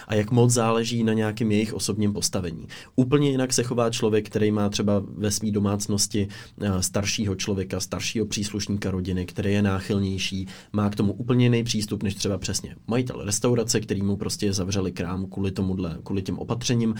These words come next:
Tyhle dva lidi mají v podstatě dva jiný světy. Jo, jeden je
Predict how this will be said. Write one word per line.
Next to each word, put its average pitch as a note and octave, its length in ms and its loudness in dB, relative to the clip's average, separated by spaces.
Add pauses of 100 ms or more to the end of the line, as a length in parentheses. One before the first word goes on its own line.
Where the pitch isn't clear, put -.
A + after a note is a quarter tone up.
(280)
Tyhle B2+ 240 6
dva C3 140 4
lidi F#2 460 0 (240)
mají G#2 160 2
v G2+ 60 -6
podstatě G2+ 460 -2
dva G2+ 180 2
jiný F#2 260 -2
světy. E2 500 -6
Jo, E2 120 -4
jeden F#2+ 280 0
je F2 60 0